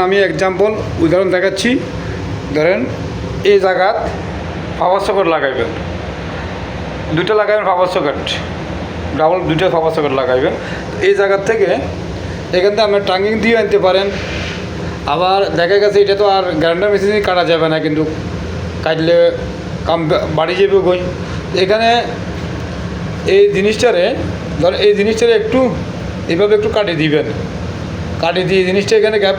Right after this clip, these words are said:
করবেন, গ্যাপ করি ওয়ারেরে এখান থেকে এখানে নামাবেন, এইভাবে নামায় টাঙ্গিং করি নেচে আপনার এবারে নিয়ে যায়, যেখানে মন চায় সেখানে আপনি পাওয়ার সকেট লাগাতে পারবেন, যেখানে মন চায়। তো আমি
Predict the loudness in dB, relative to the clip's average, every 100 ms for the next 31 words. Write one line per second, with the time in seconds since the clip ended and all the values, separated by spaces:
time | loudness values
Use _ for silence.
0 | 2 2 2 2 0 2 2 2 -2 -4
1 | -6 -8 -8 -6 0 2 4 4 4 2
2 | -2 -6 -8 -4 -2 0 2 4 4 2
3 | 0 0 0 0 2 2 2 2 2 4
4 | 4 2 2 2 0 0 0 2 2 2
5 | -2 -4 -6 -6 -8 -6 -2 0 2 2
6 | 4 2 0 -4 -6 -8 -6 -2 0 2
7 | 4 2 2 2 4 2 2 0 2 2
8 | 2 2 4 4 4 4 4 4 2 2
9 | 2 4 2 2 4 4 2 0 -2 -4
10 | -6 -6 0 2 2 2 0 0 -2 -4
11 | -4 -8 -8 -8 -8 -8 0 4 4 4
12 | 2 0 -4 -6 -6 -6 -4 0 2